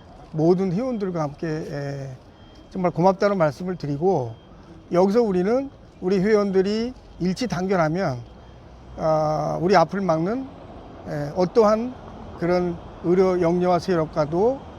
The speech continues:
어, 맞서서 이길 수 있다고 하는 또 희망을, 어, 가지게 됩니다. 앞으로도 취업을 비롯해서 특히, 어, 이 인터뷰를 하는, 어, 그동안에 많은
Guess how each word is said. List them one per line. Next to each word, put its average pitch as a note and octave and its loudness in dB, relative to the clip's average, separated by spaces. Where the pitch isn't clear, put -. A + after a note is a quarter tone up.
어, D3+ 2
맞서서 F3+ 0
이길 F3 0
수 C4 -8
있다고 D#3+ -4
하는 G3 -4
또 D3+ -2
희망을, A#3 0
어, C#3+ -4
가지게 E3 -2
됩니다. C#3+ -4
앞으로도 F#3 2
취업을 A3+ 0
비롯해서 F3 -4
특히, F3 -2
어, E3+ 4
이 D#3+ -4
인터뷰를 G3 -2
하는, F#3 -4
어, D#3+ -6
그동안에 E3 2
많은 E3+ 2